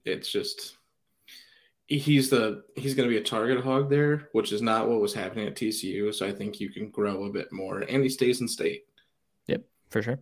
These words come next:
Speaker 1: Uh, number nine, I can't let him fall any further. Will Levis, uh, went sixth to the Panthers. Um, despite his, our reservations on him and,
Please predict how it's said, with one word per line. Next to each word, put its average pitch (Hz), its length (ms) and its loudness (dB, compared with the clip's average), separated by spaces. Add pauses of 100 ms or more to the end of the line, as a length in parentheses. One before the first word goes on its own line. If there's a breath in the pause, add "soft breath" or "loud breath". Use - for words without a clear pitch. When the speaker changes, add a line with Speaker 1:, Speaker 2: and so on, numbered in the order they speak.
(160)
Speaker 1:
Uh, 98 340 2 (520)
number 156 340 8
nine, 139 480 10
I 127 120 4
can't 131 240 4
let 131 80 8
him 123 80 4
fall 120 260 6
any 120 100 4
further. 120 400 6
Will 113 260 4
Levis, 110 680 2
uh, 101 200 0
went 113 180 0
sixth - 240 0
to - 80 -4
the 104 60 0
Panthers. 101 760 -2 (540 soft breath)
Um, 85 500 -2 (1200)
despite 151 440 6
his, 147 300 4
our 135 140 8
reservations 131 720 8
on 139 180 6
him 135 400 6
and, 101 380 -4